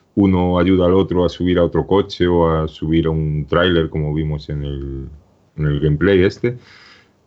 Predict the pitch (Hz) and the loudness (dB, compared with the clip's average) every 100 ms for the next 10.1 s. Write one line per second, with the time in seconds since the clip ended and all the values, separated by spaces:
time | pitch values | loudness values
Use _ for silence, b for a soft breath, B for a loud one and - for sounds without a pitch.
0 | _ 95 92 92 - - 82 85 90 85 | _ 0 2 2 0 0 2 2 0 2
1 | 87 85 85 90 - - 90 90 87 90 | 2 4 2 0 -6 -16 -4 -2 0 2
2 | 95 95 92 87 87 104 95 95 92 - | 2 2 -2 0 0 0 0 0 -4 -6
3 | 98 - 87 92 90 95 92 87 87 85 | -8 -2 0 0 0 -2 -2 -2 -2 0
4 | 85 85 82 95 107 107 101 95 92 90 | 0 0 2 4 4 4 2 -4 -2 0
5 | 92 92 92 87 87 82 90 101 107 107 | 0 2 2 2 2 2 2 2 2 0
6 | - 90 92 90 90 90 87 85 87 82 | -2 -6 -2 0 0 0 -2 -2 -2 -2
7 | 85 85 101 117 113 92 101 85 - 85 | 0 0 2 0 -4 -8 -8 -6 -4 -2
8 | 80 73 78 76 76 73 76 82 95 101 | -2 -4 -8 -4 -4 -2 0 2 2 0
9 | 92 90 85 87 82 76 - 80 73 73 | -4 -6 -4 0 0 0 -2 -4 -4 -10
10 | 76 | -14